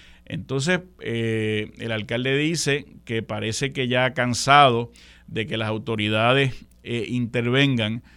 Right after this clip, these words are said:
con relación a esas actividades que está haciendo en su casa, que están fuera de reglamento, que no están autorizadas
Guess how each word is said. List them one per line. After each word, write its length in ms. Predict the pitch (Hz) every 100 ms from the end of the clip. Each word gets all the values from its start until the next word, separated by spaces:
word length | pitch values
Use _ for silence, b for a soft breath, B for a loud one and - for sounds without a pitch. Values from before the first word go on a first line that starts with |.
| b b
con 220 | - 110 113
relación 680 | 110 101 104 120 123 131 135
a 240 | - 113
esas 320 | 110 107 127 127
actividades 680 | 120 - 123 120 120 127
que 80 | 120
está 200 | 113 123
haciendo 300 | 117 123 120
en 60 | 120
su 180 | - 120
casa, 380 | 139 135 117
que 80 | 107
están 300 | 101 - 117
fuera 320 | - 131 135
de 100 | 135
reglamento, 640 | 123 123 123 123 135 120 113
que 120 | 107
no 60 | 107
están 260 | - 123
autorizadas 800 | 123 120 123 120 117 131 120 104